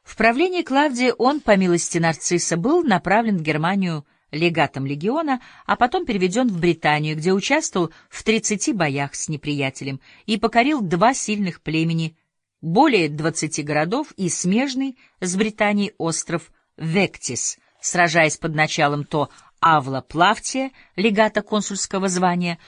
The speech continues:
то самого императора Клавдия. Примечание: остров Вектис, ныне Уайт.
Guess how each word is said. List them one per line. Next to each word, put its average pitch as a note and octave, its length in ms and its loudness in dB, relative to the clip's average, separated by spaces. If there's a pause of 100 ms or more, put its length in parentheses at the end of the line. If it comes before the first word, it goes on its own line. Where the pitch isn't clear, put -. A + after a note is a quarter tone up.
(160)
то D3 120 -4
самого C3+ 520 -2 (300)
императора B2 640 -8
Клавдия. A2+ 680 -10 (680)
Примечание: F3 680 -2
остров - 460 -6
Вектис, A#3 640 -4
ныне D#3 500 -4
Уайт. A#2+ 540 -10